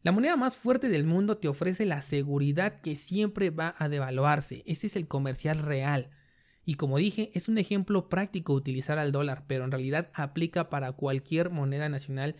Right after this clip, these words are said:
de cualquier lugar en donde me estés escuchando. Ahora, tomando en cuenta que estamos a nada de entrar en crisis financiera, que de hecho ya te comenté que varios países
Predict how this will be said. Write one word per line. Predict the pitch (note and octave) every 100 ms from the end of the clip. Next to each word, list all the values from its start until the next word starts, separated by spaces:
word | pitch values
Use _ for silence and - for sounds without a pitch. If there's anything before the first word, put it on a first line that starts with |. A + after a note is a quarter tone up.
| - _ _
de | D#3+ E3+ F3+
cualquier | D3+ C3+ D3+
lugar | D3+ C#3+ C#3+
en | D3
donde | C3+ C3
me | C3
estés | C#3+ C#3 C#3+
escuchando. | C#3 C3+ - B2+ C3+ - _ _ _ _ _ _ _ _ _ _ _ _
Ahora, | C#3+ D#3 B2+ - _ _ _
tomando | E3+ C4 F#4
en | A#3+
cuenta | A3 A3+ A3+
que | C#3
estamos | C#3 - A3 F3+ C#3+ -
a | C#3+
nada | D3 D3+ E3+ F3 C#3+
de | C3
entrar | B2+ C3 D3 E3+
en | C#3+ C3+
crisis | - F3 E3+ D#3
financiera, | - C3 B2 C#3 C3+ C#3 - _
que | C3
de | B2+
hecho | C#3
ya | C#3+ D#3 -
te | G3+
comenté | D3 C3 C3+ D3 D3
que | C#3
varios | C3 D#3 F#3+ -
países | C#3 D3 D3